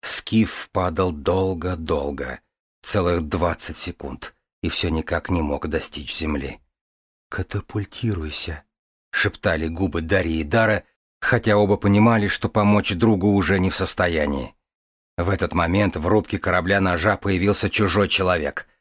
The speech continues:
одетый в стандартный бело-серый костюм Космана. Дар почувствовал присутствие незнакомца, высунулся из своей пилотской ячейки.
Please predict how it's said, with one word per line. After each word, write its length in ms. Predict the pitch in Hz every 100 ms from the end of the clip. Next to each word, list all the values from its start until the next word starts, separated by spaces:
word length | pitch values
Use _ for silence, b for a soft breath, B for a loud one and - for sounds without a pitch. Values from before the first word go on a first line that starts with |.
| _ -
одетый 400 | 78 90 85 80
в 60 | -
стандартный 720 | 90 80 76 78 76 95 95
бело-серый 720 | 80 76 85 - 90 73 76
костюм 500 | 92 82 - 90 85
Космана. 580 | 117 - - 71 65 - _ _ _ _ _ _ -
Дар 320 | 90 135 143
почувствовал 680 | 139 135 - 135 - 123 110
присутствие 640 | 117 117 127 117 - 120
незнакомца, 840 | 120 101 120 - 135 95 - 87 80
высунулся 640 | 104 113 107 104 95 107
из 140 | 101
своей 340 | - 104 110 113
пилотской 540 | 113 104 101 - 104
ячейки. 640 | 101 - 82 78 - 76